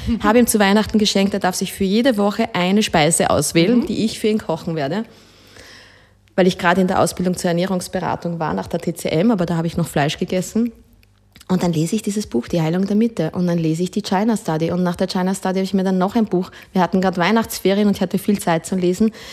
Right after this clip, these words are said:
Speaker 2: habe ich dann noch gelesen, das Buch vom Herrn Esselstyn, How to Prevent and Reverse Heart Disease. Also wie kann ich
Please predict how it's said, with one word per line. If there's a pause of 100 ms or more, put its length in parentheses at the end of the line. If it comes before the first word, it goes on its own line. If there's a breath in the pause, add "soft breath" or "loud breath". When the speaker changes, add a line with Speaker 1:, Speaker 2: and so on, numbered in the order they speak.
(260 loud breath)
Speaker 2:
habe
ich
dann
noch
gelesen,
das
Buch
vom
Herrn
Esselstyn,
How
to
Prevent
and
Reverse (120)
Heart
Disease. (300 loud breath)
Also
wie
kann
ich